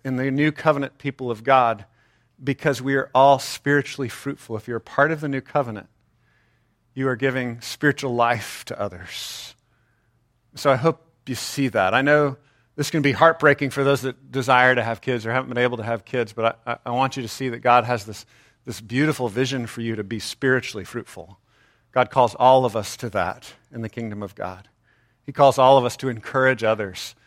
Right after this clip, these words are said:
to, to have new life, right? To, to rebirth, to, to this whole being born again that Jesus describes in John chapter three. We're all called to that. We're, we're the community that brings new life, that has this kind of parental faith, where we see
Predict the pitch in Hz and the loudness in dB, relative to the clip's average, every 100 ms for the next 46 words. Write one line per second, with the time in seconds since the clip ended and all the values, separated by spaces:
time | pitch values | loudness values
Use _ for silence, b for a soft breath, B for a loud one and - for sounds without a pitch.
0 | _ _ _ _ _ _ _ _ - 117 | _ _ _ _ _ _ _ _ -8 -8
1 | - 117 110 - 123 120 117 135 151 151 | -4 -4 -4 -4 0 0 2 0 2 4
2 | 131 123 101 - - 110 110 131 _ _ | 6 6 4 0 -6 2 4 2 _ _
3 | _ _ _ - 113 - 127 123 147 165 | _ _ _ -10 -10 -6 -6 -2 2 2
4 | 143 135 139 117 92 - 127 113 107 _ | 4 6 6 6 2 -8 -4 -4 -6 _
5 | _ _ _ _ _ - 120 120 - 135 | _ _ _ _ _ -10 -6 -6 0 2
6 | 131 123 113 135 127 120 143 147 123 120 | 2 0 0 -2 -2 2 4 4 4 2
7 | 127 120 110 95 92 _ _ _ _ _ | 4 2 -2 -8 -16 _ _ _ _ _
8 | _ 120 104 123 120 - 113 - 123 117 | _ -12 -6 -6 -8 -14 -14 -4 2 4
9 | 110 110 101 104 104 104 - 101 117 104 | 2 -4 -10 -10 -8 -10 -12 -18 -12 -8
10 | 107 131 127 - 117 104 95 87 120 127 | 2 6 6 4 -2 -4 -8 -10 -4 -4
11 | 123 139 160 160 156 139 135 131 117 101 | 0 2 2 0 -2 -2 0 -2 -2 -6
12 | 92 - _ _ _ _ - 117 131 117 | -8 -12 _ _ _ _ -8 -2 -2 0
13 | 135 120 92 - - - - 123 117 127 | -2 0 0 -2 -10 -14 -8 -4 2 2
14 | 139 - 135 - 127 117 113 - 98 - | 0 -2 -2 0 -4 -6 -8 -4 -6 -4
15 | 123 135 - 160 139 | -2 -2 0 2 0